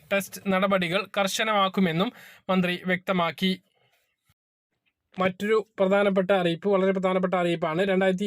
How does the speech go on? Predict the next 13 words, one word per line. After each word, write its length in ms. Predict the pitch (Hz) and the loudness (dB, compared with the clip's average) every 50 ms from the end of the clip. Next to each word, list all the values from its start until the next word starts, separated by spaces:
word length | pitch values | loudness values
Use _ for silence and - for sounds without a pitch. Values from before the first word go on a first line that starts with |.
| 196 | 2
ഇരുപത്തിനാല് 480 | 190 196 190 185 - 190 190 185 185 185 185 | 2 2 2 2 2 0 2 4 4 4 4
ലോക്സഭാ 440 | 185 180 175 170 - 196 185 185 180 185 180 | 2 2 0 0 -2 -2 0 0 0 0 2
തെരഞ്ഞെടുപ്പിന് 500 | 180 175 180 185 185 185 170 185 185 180 180 | 0 2 2 2 0 0 0 0 2 2 2
മുമ്പ് 220 | 165 156 151 170 214 - - _ _ _ _ _ - | 0 0 0 0 -2 -2 -6 _ _ _ _ _ 0
പൗരത്വ 500 | 190 190 202 196 202 196 190 - 208 214 - - 185 175 | 2 4 4 4 4 2 2 0 -2 -2 -2 -6 -6 0
ഭേദഗതി 600 | 175 185 190 185 190 190 190 196 196 202 190 208 208 - 196 190 | 2 2 4 4 2 2 2 2 2 2 2 2 0 0 2 2
നിയമം 340 | 185 190 190 190 190 190 190 190 190 180 | 4 4 4 4 2 0 0 -2 -2 0
നടപ്പിലാക്കാൻ 600 | 175 185 180 185 202 190 180 180 165 185 180 185 180 - | 0 -2 -2 0 0 0 0 0 0 0 -2 -2 -2 -2
കേന്ദ്ര 240 | 170 170 175 180 185 185 - | -2 -2 0 0 -2 0 0
സർക്കാർ 300 | 180 175 170 180 180 180 - _ 180 | -2 0 0 0 -2 -2 -4 _ 0
ഒരുങ്ങുന്നതായി 600 | 170 180 180 190 190 185 175 170 160 156 170 190 214 202 | 0 2 2 4 4 2 2 2 2 2 2 2 2 0
റിപ്പോർട്ട്. 400 | 180 - - 160 156 143 175 175 175 - - _ _ _ _ _ _ _ _ _ _ | 0 0 0 0 0 2 0 -2 -2 -4 -10 _ _ _ _ _ _ _ _ _ _
ഇന്ത്യൻ 360 | 190 180 180 180 170 196 196 | 0 2 2 2 2 2 0